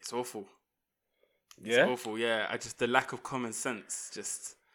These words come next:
Speaker 1: it's just like, if it touches your hand, penalty. And it just seems like, I think I saw, um, Carragher say something. It's one of the few times I fully agree with him.
Speaker 2: Oh.
Speaker 1: But he, he was
Speaker 2: Wa-,
Speaker 1: just
Speaker 2: was
Speaker 1: like,
Speaker 2: it, was it whilst he was commentating?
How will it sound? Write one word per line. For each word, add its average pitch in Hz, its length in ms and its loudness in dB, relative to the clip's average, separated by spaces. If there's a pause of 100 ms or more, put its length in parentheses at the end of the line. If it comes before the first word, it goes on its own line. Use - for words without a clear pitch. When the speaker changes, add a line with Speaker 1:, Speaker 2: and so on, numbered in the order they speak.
(460)
Speaker 1:
it's 113 120 -6
just 147 100 -2
like, 131 120 4
if 147 120 2
it 143 100 -4
touches 147 320 0
your 139 100 6
hand, 113 300 4
penalty. 92 420 -4 (180)
And 110 100 -8
it 92 120 -8
just - 220 -4
seems 110 300 -4
like, 98 420 -4 (540)
I 113 80 -4
think 127 140 0
I 120 60 0
saw, 151 420 4
um, 113 520 4 (600)
Carragher 123 400 4
say 117 200 0
something. 101 400 -6
It's 107 200 -12
one 117 220 0
of 110 60 -4
the 110 60 -14
few - 220 -8
times 117 280 0
I 107 120 -2 (300)
fully 120 360 -2
agree 113 220 2
with 104 80 4
him. 98 220 0
Speaker 2:
Oh. 107 40 -10 (720)
Speaker 1:
But 113 140 -4
he, 120 260 0
he 123 100 -4
was 120 160 2
Speaker 2:
Wa-, 117 40 0
Speaker 1:
just 139 140 0
Speaker 2:
was 123 120 4
Speaker 1:
like, 131 120 6
Speaker 2:
it, 269 60 -6 (540)
was 139 140 4
it 143 80 6
whilst 143 260 10
he 147 60 6
was 139 100 4
commentating? 123 560 4